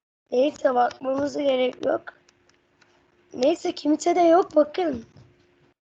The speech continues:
Kimse de yok. Çok güzel. İlk video oldu bu. Kimse bulun-, bulmamış arkadaşlar bu detayı.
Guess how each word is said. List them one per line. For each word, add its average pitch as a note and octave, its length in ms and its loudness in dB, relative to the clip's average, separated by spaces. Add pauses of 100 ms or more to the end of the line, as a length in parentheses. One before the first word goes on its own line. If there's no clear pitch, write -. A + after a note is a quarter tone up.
(1400)
Kimse E4+ 380 4
de C#4+ 60 8
yok. A#3 340 0 (400)
Çok - 340 0
güzel. A#3+ 280 -6 (420)
İlk F4+ 220 2
video C#4+ 240 4
oldu A#3+ 300 0
bu. G#3+ 120 -8 (1160)
Kimse E4 560 2
bulun-, D#4 340 -2 (420)
bulmamış C#4 720 2 (560)
arkadaşlar A3+ 840 0
bu A#3+ 200 -4 (280)
detayı. A#3 400 -2